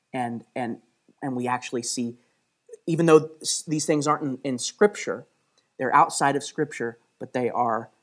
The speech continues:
um, they are recorded events of these things that have happened. And so we know that Nero's persecution did get to Corinth.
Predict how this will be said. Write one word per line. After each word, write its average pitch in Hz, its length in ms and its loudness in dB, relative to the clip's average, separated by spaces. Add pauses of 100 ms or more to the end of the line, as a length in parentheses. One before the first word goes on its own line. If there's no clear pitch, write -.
(300)
um, 123 340 -6 (720)
they 131 60 4
are 110 240 0 (100)
recorded 131 500 2
events 117 460 -6
of 117 140 -10
these 117 200 -8
things 117 280 -12
that - 100 -10
have - 180 -20
happened. 117 300 -14 (500)
And 123 140 -8
so 123 180 0
we 127 200 0
know 131 380 4
that 123 260 -2 (260)
Nero's 135 640 2 (300)
persecution 139 720 -2
did 131 320 0
get 135 320 -2
to 131 140 -8
Corinth. 127 420 -6